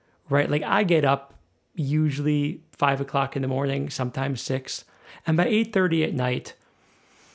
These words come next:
you know, I don't know that I'm at my best per se. So that, so the recordings happen at eight thirty at night, and I'm usually buzzing a little bit from those conversations. I stay up, uh, until, you know, midnight,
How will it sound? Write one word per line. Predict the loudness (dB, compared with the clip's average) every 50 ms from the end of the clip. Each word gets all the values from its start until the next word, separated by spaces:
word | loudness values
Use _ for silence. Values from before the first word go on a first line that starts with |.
| _ -20 -20 _
you | _ 0 2
know, | 2 2 2
I | 2 2
don't | 2 2 2
know | 2 2
that | 4 2 2
I'm | 4 2
at | 2 0 0
my | 0 -2 -2
best | -2 -2 -4 -4 -4 -8 -8
per | -8 -8
se. | -6 -6 -8 -6 -6 -8 -10 -10 -14 _ _ _ _ _ _ _ _ _ _ _ _ _ _ _ _ _ _ -20 -20 -14
So | 0 2 4
that, | 4 4 2 2 0 -4
so | 0 2 2 4 4 2 0
the | 0 2 2
recordings | 2 0 2 0 0 2 2 0 0 0
happen | 0 -2 -2 0 0 0 0
at | 0
eight | 0 -2 -2 -4 -2 -2
thirty | 0 0 2 2 0 -2
at | -2 -2
night, | -4 -6 -6 -6 -8 -10 -16 -20 _ _ _ _ _ _ _ _ _
and | -2 2 2
I'm | 4 2 2
usually | 2 2 2 2 2 0 -2 -4 -2 0 0 0 2 0 -2 -2
buzzing | -4 -6 -2 0 2 2 2 2 2 2 2
a | 2 2
little | 0 0 0 0
bit | -2 -4 -2
from | -2 -2 0
those | 0 0 -2 -2
conversations. | -4 -4 -4 -2 -2 -2 -4 -4 -4 -4 -4 -4 -4 -6 -4 -4 -4 -4 -6 -6
I | -6 -4 -4
stay | -6 -6 -4 -2 -2 -2 -2
up, | -4 -4 -6 -8 -18 -20 -20 -20 _ _ -20 -20 -20 -20 _ _ _ _
uh, | -6 -4 -4 -2 -2
until, | -2 -2 -2 -4 -4 -4 -2 0 0 0 -2 -4 -6 -10 _ _ _ _ _
you | -4 -2
know, | -2 -2 -2
midnight, | 2 2 0 2 2 -2 -2 0 -2 -4 -4 -8 -16